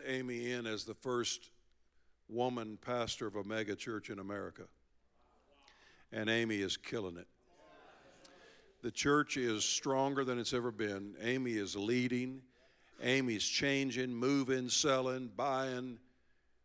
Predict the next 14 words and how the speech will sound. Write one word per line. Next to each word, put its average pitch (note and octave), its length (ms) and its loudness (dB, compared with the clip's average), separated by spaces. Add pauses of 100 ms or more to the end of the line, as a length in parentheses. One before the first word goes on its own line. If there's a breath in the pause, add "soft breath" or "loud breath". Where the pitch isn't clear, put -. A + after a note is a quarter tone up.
(140)
They're B2+ 180 0
looking B2+ 320 2
at A2+ 80 0
a A2 60 2
campus B2+ 500 0
right A#2+ 240 2
now B2 300 2
up A#2+ 120 0
in A2 100 0
the G#2+ 80 -2
north A#2 540 4
in A#2+ 140 -2
the G#2 140 0
new A#2 280 2